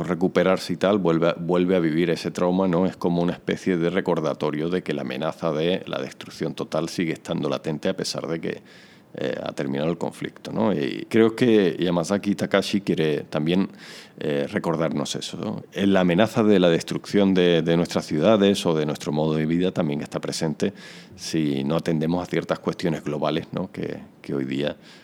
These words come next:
pues, son más importantes que nunca, ¿no? Como, como tú mencionaste anteriormente, la amenaza nuclear que está latente en el conflicto entre Rusia y Ucrania o incluso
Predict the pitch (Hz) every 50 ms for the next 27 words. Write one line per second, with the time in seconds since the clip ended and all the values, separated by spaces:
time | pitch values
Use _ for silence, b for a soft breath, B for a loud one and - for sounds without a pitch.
0 | B B B - - - 90 78 78 78 69 82 85 71 - 64 - - 64 57
1 | - - - - - - 60 - - - - 113 113 - - - - - - -
2 | - - - 60 52 - - - - - 82 80 76 73 71 - 82 76 - -
3 | 85 80 78 - 90 92 90 87 90 85 80 - 113 107 85 71 71 73 71 -
4 | 85 80 78 76 - - 80 82 101 - - - - 80 71 69 - 82 76 -
5 | 90 90 80 76 - - 76 76 - - 78 76 - - - 78 71 - - B
6 | B B B B B B B B B 82 76 - - 76 78 73 71 67 - 76
7 | 73 - - 76 67 71 71 - - 104 113 117 113 113 117 120 120 113 98 87
8 | 85 78 73 - - 78 73 - - 78 64 55 50